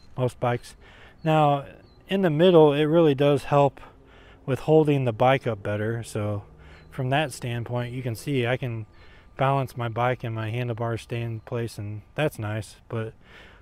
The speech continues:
I don't like the fact that you're gonna have pedal lock whenever you're, uh, out. Usually when you have it mounted back here, you can, you know, turn your pedals all the way around.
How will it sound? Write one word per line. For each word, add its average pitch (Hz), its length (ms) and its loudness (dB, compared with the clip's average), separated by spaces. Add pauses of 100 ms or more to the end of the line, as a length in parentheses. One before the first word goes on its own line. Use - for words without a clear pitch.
(180)
I 147 120 -6
don't 151 180 4
like 135 220 2 (400)
the 123 200 0
fact 131 360 -2
that 117 200 -6
you're 113 180 -8
gonna 113 220 -6
have 110 220 -6
pedal 120 380 -2
lock 107 360 -4
whenever 107 380 -6
you're, 104 380 -4
uh, 104 160 -4 (260)
out. 113 260 -4 (800)
Usually 151 540 0
when 143 160 0
you 135 140 -2
have 139 260 2
it 143 100 0
mounted 131 600 0 (800)
back 131 280 2
here, 135 500 2 (1080)
you 127 160 -2
can, 110 300 -8 (320)
you 123 100 -8
know, 104 220 -6 (500)
turn 143 220 -2
your 120 220 -2
pedals 120 440 -2
all 113 140 -2
the 113 80 -2
way 113 160 -2
around. 110 480 -2